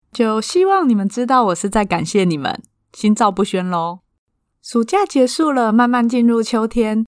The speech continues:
嗯，会不会有一种转换感呢？我知道很多学生啊，已经就是开始新的学期搬回宿舍了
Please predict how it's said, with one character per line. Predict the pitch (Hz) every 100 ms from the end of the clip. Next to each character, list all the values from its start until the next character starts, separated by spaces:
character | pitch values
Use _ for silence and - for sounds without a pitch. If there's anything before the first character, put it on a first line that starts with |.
| _ _ _
嗯， | 185 180 175 185
会 | 262
不 | 254
会 | 262
有 | 240 180
一 | 220
种 | 185 175 190
转 | 185 - -
换 | 330 302
感 | 240 180 202
呢？ | 240 277 302 _ _ _ _
我 | -
知 | 294
道 | 349
很 | 254 202
多 | 269 294
学 | 240 208
生 | - 233 233
啊， | 226 220
已 | 170
经 | 202 208
就 | 214 220
是 | 220
开 | 214 233
始 | 226
新 | 170 247
的 | 277
学 | 233 196
期 | 196 190 185
搬 | 190 208
回 | 185
宿 | 170 220 196
舍 | - 202
了 | 170 -